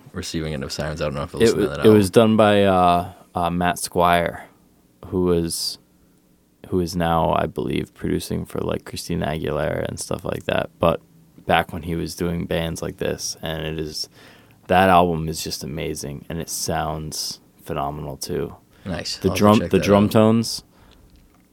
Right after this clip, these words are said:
Speaker 2: the best drum tones. They're so natural but so huge.
Speaker 1: Yeah. See, I go for, um,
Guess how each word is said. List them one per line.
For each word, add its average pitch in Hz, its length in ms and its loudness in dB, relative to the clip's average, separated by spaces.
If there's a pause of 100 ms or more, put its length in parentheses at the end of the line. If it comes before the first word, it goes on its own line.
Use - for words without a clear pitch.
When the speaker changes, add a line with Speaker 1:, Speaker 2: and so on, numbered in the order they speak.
(140)
Speaker 2:
the 90 100 -4
best 98 320 0
drum 90 220 0
tones. 82 400 -2
They're 85 100 -2
so 98 260 4
natural 95 600 4
but - 180 -6
so - 180 0
huge. 90 680 0
Speaker 1:
Yeah. 78 260 -4 (600)
See, 101 220 4
I 98 140 6
go 101 220 4
for, 87 380 0
um, 78 520 -4